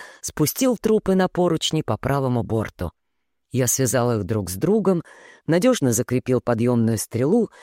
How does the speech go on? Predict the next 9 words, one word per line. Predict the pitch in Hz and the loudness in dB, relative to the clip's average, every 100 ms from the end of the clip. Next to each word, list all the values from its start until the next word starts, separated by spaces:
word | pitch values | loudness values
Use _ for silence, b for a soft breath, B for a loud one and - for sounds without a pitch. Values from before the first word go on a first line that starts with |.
| B B | B B
и | 277 | -2
перебросил | - 214 139 135 127 - 123 | 0 0 0 0 0 0 -2
утяжелённые | 120 113 131 127 117 113 | -2 0 0 2 2 0
спальные | 110 - 117 110 110 | 0 -2 -2 0 -2
мешки | 101 92 - - 214 - B B | -2 -4 -6 -4 -4 -4 B B
за | - 110 90 | -2 -2 -2
борт. | 76 - - _ _ _ _ _ - | -8 -12 -20 _ _ _ _ _ -4
Раздался | 127 113 98 107 - 92 | -2 -2 0 -2 -2 -4
всплеск, | - - 190 240 - - | -6 -2 0 0 -2 -8